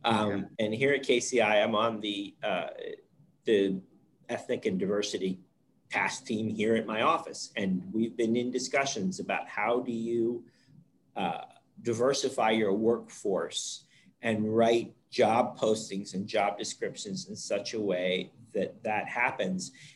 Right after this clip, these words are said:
Speaker 1: And I think back to this box checking thing, I think the key with that is, okay, what's your motivation? Is your motivation to simply make your diverse, your, your workforce more diverse for,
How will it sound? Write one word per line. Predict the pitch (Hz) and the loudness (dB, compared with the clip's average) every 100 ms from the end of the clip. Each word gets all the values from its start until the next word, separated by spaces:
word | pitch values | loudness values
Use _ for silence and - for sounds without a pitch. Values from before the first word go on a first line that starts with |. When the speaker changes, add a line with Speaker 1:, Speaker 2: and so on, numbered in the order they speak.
| _ - | _ 2
Speaker 1:
And | 139 131 104 - _ - _ _ _ 123 | 4 4 2 -8 _ -20 _ _ _ -2
I | |
think | 143 180 185 185 - _ _ _ _ _ _ _ - 113 | 0 2 2 2 -6 _ _ _ _ _ _ _ -18 -6
back | 113 110 | -4 -2
to | - | -2
this | 156 165 - | 0 2 0
box | 110 113 - - | 0 -2 -2 -4
checking | - 101 - - _ | 0 0 0 -16 _
thing, | - 90 87 - | -12 -12 -12 -8
I | 127 | -8
think | - 175 151 - - _ _ _ - _ - | 2 2 2 -12 -20 _ _ _ -20 _ -6
the | 139 135 | -2 -2
key | - 233 233 | -2 -2 0
with | 165 117 | 2 2
that | 90 85 - - | 0 -4 -6 -4
is, | 104 98 - - _ | -4 -2 -6 -12 _
okay, | 135 120 104 | -4 -2 -4
what's | 147 139 160 180 | -2 4 4 4
your | 156 | 0
motivation? | 127 117 113 98 90 90 - - _ _ _ _ _ _ _ | 2 2 2 2 -2 -6 -8 -12 _ _ _ _ _ _ _
Is | 151 139 | 4 4
your | 143 135 | 4 2
motivation | 131 143 165 165 131 135 135 - 127 | 4 4 4 4 4 4 4 0 -6
to | - | -8
simply | 117 - 135 123 120 123 117 - _ _ - | -6 -2 -2 0 0 2 0 -6 _ _ -2
make | 131 131 127 | 6 6 6
your | 131 | 2
diverse, | 123 110 117 117 117 - | 4 2 4 2 0 -6
your, | 143 123 | 0 0
your | 110 123 113 | 2 0 2
workforce | 110 131 131 - 117 - | 4 4 4 0 0 0
more | 123 117 | 0 0
diverse | 104 117 113 - | 2 0 0 -2
for, | - 101 | -4 -6